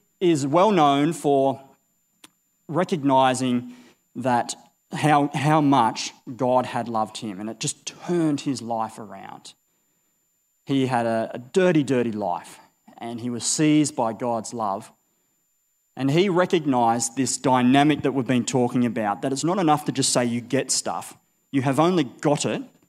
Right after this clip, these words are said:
once you actually embody and do the very love that Jesus modelled for us. He calls it the double love. So let me read. "So anyone who thinks that he has understood the divine scriptures or any part of them,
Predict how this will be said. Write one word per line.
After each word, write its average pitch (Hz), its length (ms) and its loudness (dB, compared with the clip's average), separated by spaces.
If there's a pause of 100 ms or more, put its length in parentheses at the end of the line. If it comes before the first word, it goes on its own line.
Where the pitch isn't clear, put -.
(320)
once 151 380 -4
you 135 120 -2
actually 120 680 -8 (180)
embody 127 600 -2
and 107 500 -10
do 127 460 -2 (280)
the 113 120 -6
very 131 540 -2 (100)
love 107 440 -6 (180)
that - 120 -10
Jesus 117 400 -4
modelled 117 320 -4
for 98 240 -10
us. - 180 -14 (920)
He 170 100 4
calls 165 300 6
it 147 80 0
the 127 80 -2
double 139 360 4
love. 92 360 0 (680)
So - 140 -6
let 156 140 2
me 143 80 4
read. 123 340 0 (1300)
"So 160 280 4
anyone 190 440 6
who 156 160 6
thinks 175 400 0
that 160 160 0
he 156 160 4
has 139 120 2
understood 139 600 0
the 127 80 -2
divine 131 540 0
scriptures 180 640 -4
or 123 260 -2
any 175 200 0
part 117 320 -2
of 104 80 -10
them, 156 240 -6